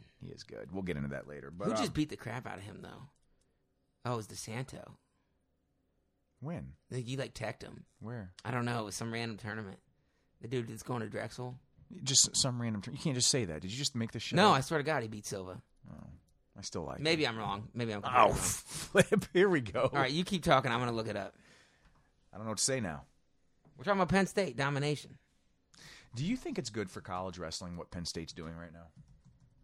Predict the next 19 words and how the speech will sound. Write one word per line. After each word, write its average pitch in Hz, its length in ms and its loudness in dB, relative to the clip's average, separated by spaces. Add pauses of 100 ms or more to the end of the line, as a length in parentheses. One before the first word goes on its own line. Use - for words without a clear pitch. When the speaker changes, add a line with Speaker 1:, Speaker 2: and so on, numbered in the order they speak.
(1000)
Speaker 1:
now? 151 60 0
Speaker 2:
Uh, 113 640 2
n-, 95 520 -6 (800)
that's 123 260 -2
a, - 160 -10 (1120)
they 113 160 -2
did 113 180 -2
wrestle, - 320 -10 (440)
um, - 420 -12 (260)
somewhere. 101 400 -10 (540)
Anyways, 123 480 -6 (360)
do 147 140 4
I 139 60 6
think 156 160 0
it's 120 100 -4
good 120 160 -4
for - 80 -4
college - 280 -6
wrestling? - 360 -12